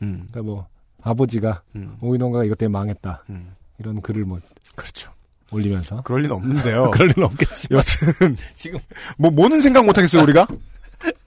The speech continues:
Speaker 1: 이렇습니다. 사회적으로 매우 중요한 일을 하셨고, 앞으로 이분에게 아이디어를 받아서 또 어떠한 세상의 변화가 생길지 모르고,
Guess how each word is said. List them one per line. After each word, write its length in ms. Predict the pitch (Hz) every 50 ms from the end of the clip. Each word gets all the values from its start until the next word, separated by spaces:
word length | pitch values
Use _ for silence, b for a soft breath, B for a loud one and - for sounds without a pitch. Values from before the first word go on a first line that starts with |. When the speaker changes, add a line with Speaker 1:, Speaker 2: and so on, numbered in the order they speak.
| - 320 - _ _ _ _ _ _ _ B B B B B B -
Speaker 1:
이렇습니다. 420 | 196 196 196 - 180 147 135 120 110
사회적으로 500 | - - 214 233 233 226 226 214 214 202
매우 320 | 151 127 147 185 214 226 214 -
중요한 540 | - - - - 175 220 240 240 226 214
일을 180 | 202 190 175 156
하셨고, 380 | 139 135 131 - - 160 151 123
앞으로 400 | 110 - - - 180 165 156 135
이분에게 600 | 127 127 131 139 170 180 180 175 160 156 165 156
아이디어를 560 | 85 95 107 120 135 135 147 151 143 135 135
받아서 340 | 117 117 113 113 110 143 - - -
또 220 | 180 180 170 - -
어떠한 760 | 85 107 113 _ _ - 180 175 190 180 175 160 139 117 98 B B B B B B
세상의 340 | - - 170 170 180 165 160
변화가 400 | - - 117 123 123 120 131 127
생길지 460 | 113 - 185 185 202 190 - - 185
모르고, 500 | 135 131 160 202 220 202 233 247 247 208